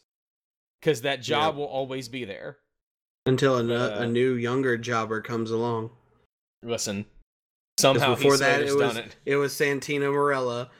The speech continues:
Speaker 2: and before that, it was
Speaker 1: I mean, I would say
Speaker 2: um,
Speaker 1: Santino and Heath Slater were kinda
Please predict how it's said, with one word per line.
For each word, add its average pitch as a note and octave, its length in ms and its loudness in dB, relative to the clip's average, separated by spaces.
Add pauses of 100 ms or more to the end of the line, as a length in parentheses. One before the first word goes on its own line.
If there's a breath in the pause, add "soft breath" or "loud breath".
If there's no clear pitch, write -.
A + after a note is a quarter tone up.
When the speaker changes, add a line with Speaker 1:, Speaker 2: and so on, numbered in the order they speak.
(140 soft breath)
Speaker 2:
and A#2+ 100 -6
before C3 360 -2
that, C3 320 0
it A#2+ 160 -2
was C3 380 -4
Speaker 1:
I A3+ 80 0
mean, C4 160 2
I B3 120 0
would F#4+ 180 -2
say G#3+ 220 -2
Speaker 2:
um, C3 180 -2
Speaker 1:
Santino B2+ 680 0
and B2 80 -10
Heath C#3+ 200 -12
Slater C#3 400 -2
were G#2 120 -10
kinda A3 300 -4